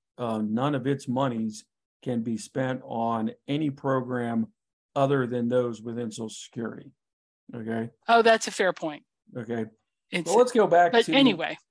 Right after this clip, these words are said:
Speaker 1: Yeah, let's go back to the U S D A, the U S Department of Agriculture.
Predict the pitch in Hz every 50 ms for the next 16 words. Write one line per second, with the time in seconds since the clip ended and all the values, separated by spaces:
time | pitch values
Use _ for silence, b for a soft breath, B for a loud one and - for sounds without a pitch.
0 | _ _ - 147 147 135 135 165 170 - - 190 160 156 156 156 147 156 - 139
1 | 131 131 123 135 139 143 147 139 127 - 113 117 131 127 127 127 123 117 110 110
2 | 113 117 110 110 113 131 139 147 147 139 - - 117 110 127 127 127 123 131 127
3 | 117 113 107 123 123 120 113 113 107 - 117 117 113 110 - - -